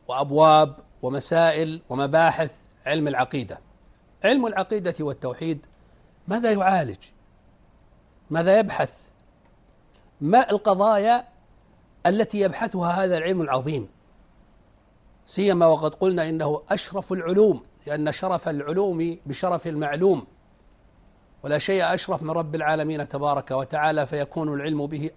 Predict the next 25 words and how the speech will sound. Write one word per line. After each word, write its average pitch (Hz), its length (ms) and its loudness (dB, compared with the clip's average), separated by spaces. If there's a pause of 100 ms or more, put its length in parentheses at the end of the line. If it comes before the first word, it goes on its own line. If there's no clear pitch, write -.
أشرف 226 400 -6
العلوم. 156 460 0 (1040)
ولا 165 200 0
يقول 175 220 0
قائل: 170 380 0
"فأين 170 320 -4
كتاب 151 380 -4
الله؟" 147 220 -2
لأن 151 300 -6
العقيدة 151 460 -4
من 202 160 -4
كتاب 175 320 -4
الله 151 280 0 (380)
ومن 208 200 0
سنة 202 340 -2
رسول 160 380 -4
الله 151 200 -4
صلوات 143 540 -4
الله 135 260 -4
وسلامه 120 460 -8
عليه. 101 220 -8 (2250)
فمسائل 196 1600 -4
ومحتويات 160 920 2 (600)
علم 185 180 0
العقيدة 170 580 -2